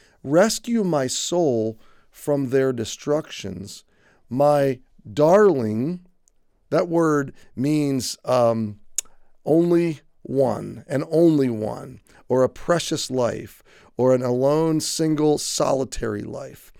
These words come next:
So David realizes that in God's providence and sovereignty,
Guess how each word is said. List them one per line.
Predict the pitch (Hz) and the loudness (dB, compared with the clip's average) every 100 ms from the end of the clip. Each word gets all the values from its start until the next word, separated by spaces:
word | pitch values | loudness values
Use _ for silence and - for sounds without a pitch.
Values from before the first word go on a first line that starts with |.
| - - - | -20 -20 -10
So | - 170 143 - - - - | 4 6 6 4 -20 -20 -6
David | 120 185 233 170 147 147 - - | 2 2 4 0 0 -6 -20 -12
realizes | 143 190 180 131 113 101 113 135 | -2 2 2 0 -4 -8 -10 -10
that | 147 139 | -4 -4
in | 135 | -4
God's | 131 135 139 127 104 - - - | -6 -2 -2 -4 -8 -18 -20 -8
providence | 156 139 123 117 - | -4 -2 -4 -10 -12
and | 113 | -12
sovereignty, | 127 117 110 110 117 107 | -8 -8 -8 -10 -10 -10